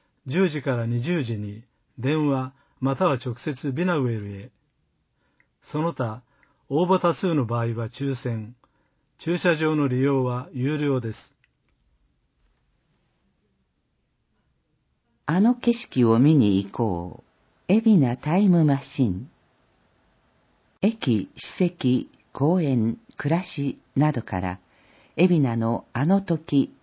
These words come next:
Speaker 2: あの場所を写真で綴ります。第三十一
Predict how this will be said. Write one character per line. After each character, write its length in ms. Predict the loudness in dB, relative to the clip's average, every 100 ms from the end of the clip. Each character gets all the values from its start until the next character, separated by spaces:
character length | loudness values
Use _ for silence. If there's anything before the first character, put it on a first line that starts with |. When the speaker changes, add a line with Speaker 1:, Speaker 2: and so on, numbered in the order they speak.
| _
Speaker 2:
あ 100 | -2
の 140 | 0 2
場 160 | -2
所 240 | -2 -2 0
を 100 | -2 -4
写 200 | -8 -2
真 260 | 2 2
で 120 | 0
綴 300 | -2 -2 -2
り 100 | -2
ま 160 | -4 -8
す。 40 | -14 -20 _ _ _ _ _ _ _ _ _ _ _ _ -2
第 360 | 2 2 0
三 320 | 0 2 4 4
十 320 | 4 2 2
一 200 | 0